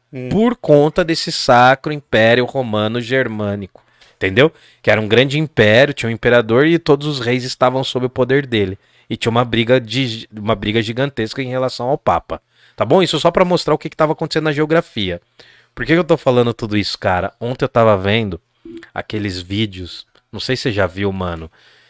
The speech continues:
Speaker 2: da galera dos Estados Unidos que tem que apontar os lugares no mapa.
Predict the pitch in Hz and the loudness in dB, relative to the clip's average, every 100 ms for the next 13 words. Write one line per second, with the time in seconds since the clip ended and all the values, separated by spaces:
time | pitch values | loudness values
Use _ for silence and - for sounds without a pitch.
0 | _ _ _ 110 110 104 107 104 113 104 | _ _ _ -2 2 4 4 4 2 0
1 | 101 - 110 98 101 98 104 - - 107 | -4 0 2 2 -2 -4 -4 -6 -6 -4
2 | 98 - 107 104 110 101 98 98 101 101 | -2 -2 -2 -2 2 2 2 4 4 6
3 | 95 98 101 - 87 | 4 2 2 0 -6